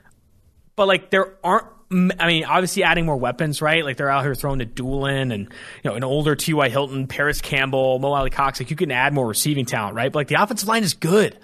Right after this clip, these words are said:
Jonathan Taylor is good. The defense, though it could add more stars, like, under Eberflus's tutelage, like, this defense is good. Carson Wentz just needs to be better. Like, and you need to strike lightning in a bottle, like, legitimately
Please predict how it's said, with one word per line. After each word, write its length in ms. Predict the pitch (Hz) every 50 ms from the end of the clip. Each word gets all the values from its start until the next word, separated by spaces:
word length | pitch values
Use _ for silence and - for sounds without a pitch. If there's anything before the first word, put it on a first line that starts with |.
| - - - - _
Jonathan 260 | - 170 214 254 214
Taylor 300 | - 220 208 214 214 202
is 100 | 170 131
good. 380 | - 160 180 190 180 127 - - - - - - - -
The 80 | 175
defense, 680 | - - 220 254 240 - 208 180 175 165 - - - - - - -
though 140 | 190 190 185
it 80 | -
could 200 | - - 202 208
add 120 | 196 190 185
more 160 | 185 180 139
stars, 880 | - - - - - - 135 107 107 110 127 165 196 226 226 - - - - - - - -
like, 120 | 139 - -
under 220 | 165 202 - -
Eberflus's 840 | - 151 170 185 202 170 - - - 190 202 - - 190 156 - - -
tutelage, 500 | - - 143 143 160 190 220 226 190 -
like, 140 | 151 -
this 120 | - 175 -
defense 320 | - 190 180 262 262 254
is 120 | 240 185 -
good. 400 | - - 359 403 349 214 143 - - 240 226 196 110 - - - - - - 147 - -
Carson 300 | - 214 226 208 214 196
Wentz 160 | 202 220 208
just 160 | 214 180 -
needs 160 | 202 190 175 -
to 40 |
be 80 | 175 175
better. 300 | 131 135 196 214 127 104
Like, 160 | 127 143 143 -
and 480 | 180 180 180 175 170 170 170 160 - - - - _ _ - - - - - - - -
you 80 | - 156
need 140 | 185 214 208
to 200 | 208 196 - - -
strike 480 | - - - 180 175 185 175 - -
lightning 360 | 151 151 160 156 170 165 156
in 100 | 151 135
a 40 | 120
bottle, 400 | 113 131 135 151 170 156 139 123
like, 160 | 120 113 -
legitimately 1040 | 151 147 131 - - - 156 175 190 202 196 190 156 156 151 143 139 131 123 117 123